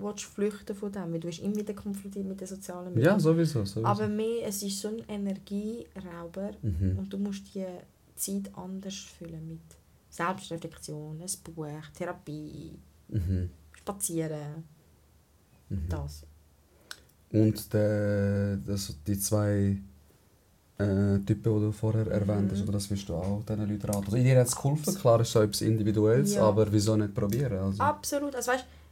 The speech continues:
Speaker 1: ich bin immer mega vorsichtig, weil zum Beispiel, ich sage, jemand legt die Hand. Du musst offen sein für das.
Speaker 2: Voll, voll. Du musst auch dich an-
Speaker 1: Genau.
Speaker 2: la- und auch ein bisschen Glauben schenken an
Speaker 1: Ja.
Speaker 2: dem, weil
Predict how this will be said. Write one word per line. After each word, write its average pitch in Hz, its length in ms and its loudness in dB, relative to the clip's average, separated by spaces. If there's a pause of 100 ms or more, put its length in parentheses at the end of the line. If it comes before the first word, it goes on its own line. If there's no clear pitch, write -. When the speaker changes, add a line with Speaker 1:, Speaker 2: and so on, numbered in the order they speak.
(140)
Speaker 1:
ich - 100 -10
bin 269 100 2
immer 285 180 -4
mega 262 140 -2
vorsichtig, 233 480 -2
weil 208 180 -6 (100)
zum 208 160 -8
Beispiel, 196 280 -6 (500)
ich 196 120 -8
sage, 202 200 -8
jemand 202 260 -10 (240)
legt 170 180 -16
die - 100 -20
Hand. 151 280 -8 (1040)
Du 208 80 -6
musst 165 220 -4
offen 196 300 -10
sein 196 200 -10
für 196 100 -12
das. - 220 -18
Speaker 2:
Voll, 90 320 -2 (340)
voll. 87 100 -4
Du 98 60 -6
musst 104 140 0
auch 101 160 4
dich - 100 -4 (220)
an- 104 500 4 (140)
Speaker 1:
Genau. 196 540 -2
Speaker 2:
la- 110 280 4
und 113 220 2
auch 123 220 8
ein - 60 -16
bisschen 117 300 4
Glauben 120 360 6
schenken 123 420 2
an 113 160 6
Speaker 1:
Ja. 117 160 6
Speaker 2:
dem, 123 120 4
weil 104 260 4